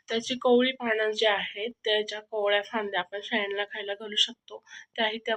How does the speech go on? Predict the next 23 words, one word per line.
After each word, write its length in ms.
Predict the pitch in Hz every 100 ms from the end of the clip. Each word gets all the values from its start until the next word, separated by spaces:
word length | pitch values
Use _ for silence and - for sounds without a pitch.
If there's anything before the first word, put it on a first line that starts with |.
| -
खूप 180 | 240 -
छान 200 | - 220 214
पद्धतीने 460 | 196 - - 185
खातात. 380 | 240 - - - _ _ _ _ _ _ _ _ - _ -
आणि 160 | 208 214
पाचवी 400 | 220 208 - 247
वनस्पती 520 | 247 240 - 233 226
आहे, 260 | 214 220
आहे 200 | 220 214
ती 300 | 220 - 233
लिंबोडी. 520 | 233 240 226 196 185 240 - - -
लिंबासारखी 1120 | 226 247 254 269 285 269 226 - 214 220 247 _ _ _ _ _ _ _ _ - _ _ _ -
पानं 260 | 240 220 202
असतात 300 | 196 202 190
त्याची, 400 | 190 185 - - - - - - _ _ -
त्याला 460 | 226 226 214 214 220 - -
लिंबोळ्या 640 | 233 247 240 240 247 240
येतात, 320 | 214 185 175 208 _ _ _ _ _ _ _ _ _ _ _ -
थोडासा 480 | 254 240 233 247 240
कडवट 500 | - 254 233 233 240
वास 280 | 233 208
असतो 300 | 202 - -
आणि 260 | 214 214 226